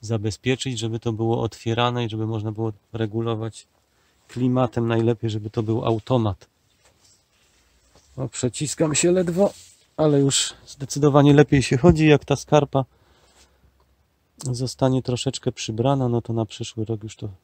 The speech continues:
sprawniej pójdzie. Tutaj, tak jak mówiłem, jakieś sałaty chciałbym hodować.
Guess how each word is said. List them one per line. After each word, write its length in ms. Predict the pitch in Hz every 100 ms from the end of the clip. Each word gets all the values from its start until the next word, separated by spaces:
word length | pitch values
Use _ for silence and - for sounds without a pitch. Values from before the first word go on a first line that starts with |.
| _
sprawniej 640 | - - 120 110 110 107
pójdzie. 360 | - 117 107 110
Tutaj, 340 | 117 117 113 - _ _ _ _ _ _ _ _
tak 180 | 113
jak 140 | 113 107
mówiłem, 520 | 110 101 113 117 110
jakieś 360 | 107 - 110 -
sałaty 680 | - 110 113 117 - 113 107 _ _ _ - _ _ _ _ _
chciałbym 600 | - - - 113 107 110
hodować. 640 | 92 110 127 127 120 -